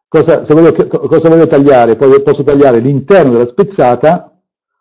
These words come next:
o l'esterno. Se ta-, l'esterno mi rimane l'esterno e quindi c'è un buco bianco o trasparente. Con l'interno prendo il campanile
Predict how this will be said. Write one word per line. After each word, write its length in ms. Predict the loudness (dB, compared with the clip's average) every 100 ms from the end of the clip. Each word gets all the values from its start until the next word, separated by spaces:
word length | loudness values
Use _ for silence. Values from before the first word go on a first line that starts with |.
| _ _
o 200 | 0 2
l'esterno. 720 | 2 0 -2 -4 -4 -6 -8
Se 180 | -6 -4
ta-, 160 | -4 -4
l'esterno 560 | -4 -2 0 2 2
mi 100 | 0
rimane 260 | 0 0 2
l'esterno 400 | 2 2 0 0
e 60 | 0
quindi 180 | -2
c'è 140 | 0 -2
un 140 | -2
buco 200 | -4 -4
bianco 480 | -4 -4 -4 -10 -8
o 200 | -8 -8
trasparente. 680 | -10 -10 -10 -10 -12 -20 -8
Con 140 | -4
l'interno 800 | -2 0 0 0 -2 -6 _ _ _
prendo 260 | -2 -2
il 60 | -2
campanile 1000 | -4 -2 0 0 0 0 -4 -12 _